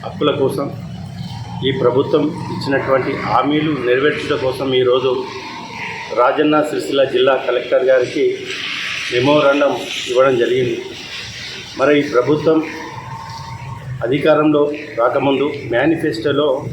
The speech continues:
మరి ఉద్యమకారుల హక్కులను కాపాడతాం, సమస్యలను పరిష్కరిస్తామని చెప్పి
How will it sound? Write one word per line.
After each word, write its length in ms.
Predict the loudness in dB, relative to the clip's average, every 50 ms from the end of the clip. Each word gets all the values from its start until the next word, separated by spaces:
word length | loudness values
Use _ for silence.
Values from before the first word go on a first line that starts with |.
| -4 0
మరి 140 | 2 2 2 2 2
ఉద్యమకారుల 640 | 4 4 6 6 4 4 4 4 4 4 4 2 2 0 -4 -8 -8 -8 -8 -8 -6 -6 -6
హక్కులను 400 | -6 -4 -2 0 0 0 2 4 4
కాపాడతాం, 460 | 4 4 4 2 2 2 0 0 0 -2 -4 -8 -12 -18 -20 -20 -20 -20 -20 -20 -20 -20 -8 -4 0
సమస్యలను 500 | 2 2 2 2 2 2 2 0 2 2 0
పరిష్కరిస్తామని 720 | 0 0 -2 -2 -2 0 0 0 0 2 2 2 2 2 2
చెప్పి 260 | 0 0 -2 0 0